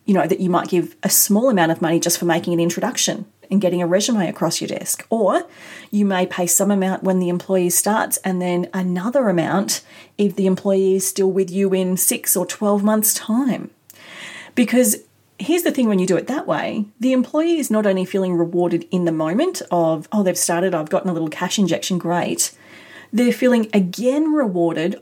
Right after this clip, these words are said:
over again at the second or the third payment mark if you break those payments up. So it does a, a great amount of heavy lifting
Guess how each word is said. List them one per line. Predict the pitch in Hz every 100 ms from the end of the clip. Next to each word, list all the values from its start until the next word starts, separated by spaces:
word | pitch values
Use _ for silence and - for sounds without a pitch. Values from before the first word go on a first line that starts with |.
| -
over | 220 262 233 202
again | 170 285 285 185 185 196 _ -
at | 202
the | 202
second | - 240 214 196
or | 170
the | 180
third | - 220 214 202
payment | - 196 208 208
mark | 160 165
if | 175
you | 196
break | 170 185 180 196
those | 202 175 170
payments | - 165 156 -
up. | 175 - - _ _ _ _ _ - -
So | 247
it | 220
does | 226 214
a, | 208 185 - - -
a |
great | 196 - 226 277
amount | 254 220 196
of |
heavy | 208 190
lifting | 180 294 - 156 165